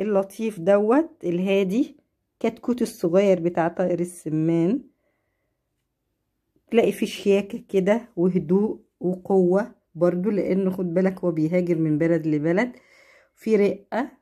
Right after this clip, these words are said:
وطيبة وجمال أيضًا. آدي ده عبده، زي ما هي كمان الصديقة أسماء كتبته، كتبته كده.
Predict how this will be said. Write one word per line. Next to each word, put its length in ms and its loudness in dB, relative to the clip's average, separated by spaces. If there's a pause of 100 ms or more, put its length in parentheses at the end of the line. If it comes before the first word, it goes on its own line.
(180)
وطيبة 680 -2 (540)
وجمال 560 2
أيضًا. 480 -2 (340)
آدي 420 -2 (480)
ده 380 0
عبده، 680 -2
زي 300 0
ما 120 2
هي 200 2
كمان 400 -2 (580)
الصديقة 580 -6
أسماء 380 -6
كتبته، 500 -6
كتبته 500 -10
كده. 400 -10